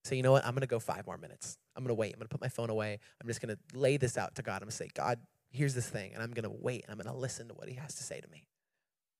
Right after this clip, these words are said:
If you do that, God is promising, not just saying, "Yeah, you know, sometimes," or, "I think I will." He's promising that he will give you peace.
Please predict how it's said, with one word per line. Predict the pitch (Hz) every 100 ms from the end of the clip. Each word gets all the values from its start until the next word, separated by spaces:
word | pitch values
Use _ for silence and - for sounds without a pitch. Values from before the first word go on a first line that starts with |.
| _ _ _ _ _ _ _ _ _ _ _ _ _ _ _ _
If | 131 -
you | 156
do | 135 156 180
that, | 151 110 -
God | 143 139
is | 131
promising, | - - 160 160 180 170 123 131 107 113
not | 143
just | - 165
saying, | - 175 165 - _ -
"Yeah, | 160 151 - -
you | 147
know, | 123
sometimes," | 117 143 139 123 123
or, | 117
"I |
think | 113 151
I | 135
will." | 117 110 -
He's | - 156
promising | - - 147 143 - 139
that | 120
he | 123
will |
give | 120 120
you | 107
peace. | - 95 - -